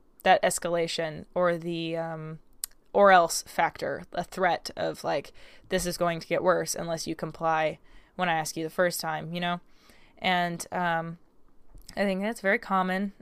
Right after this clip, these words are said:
in horse training, that if the horse doesn't listen to you, it's, you know, it's, you're,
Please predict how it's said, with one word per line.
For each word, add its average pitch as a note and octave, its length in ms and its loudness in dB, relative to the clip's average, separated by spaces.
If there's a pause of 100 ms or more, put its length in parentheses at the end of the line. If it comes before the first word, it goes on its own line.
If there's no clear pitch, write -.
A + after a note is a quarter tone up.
in F#3 80 -6
horse F3 480 -4
training, F3 460 -4
that E3 200 -2
if F3 160 -8
the E3+ 100 -8
horse F3 240 0
doesn't F3 300 -2
listen F#3+ 300 -2
to F3+ 120 -8
you, F#3 300 0
it's, - 240 -6 (300)
you E3+ 340 -8
know, D#3+ 380 -8 (220)
it's, - 240 -20 (520)
you're, F3+ 200 -2